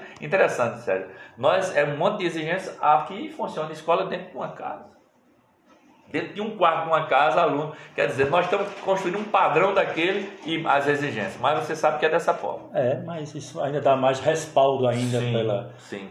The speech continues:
Speaker 2: qualidade.
Speaker 1: Mas todo mundo que chega, todo mundo que já veio até hoje se admira com a escola.
Speaker 2: Enfim,
Speaker 1: Muito bom.
Speaker 2: pastor,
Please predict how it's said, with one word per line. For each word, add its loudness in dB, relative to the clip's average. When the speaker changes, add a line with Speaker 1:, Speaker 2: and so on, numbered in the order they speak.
Speaker 2:
qualidade. 0
Speaker 1:
Mas -
todo 2
mundo 2
que -8
chega, -2
todo 0
mundo -2
que -6
já 4
veio 4
até 4
hoje 2
se 0
admira 0
com -4
a -2
escola. -8
Speaker 2:
Enfim, 0
Speaker 1:
Muito -2
bom. -10
Speaker 2:
pastor, -2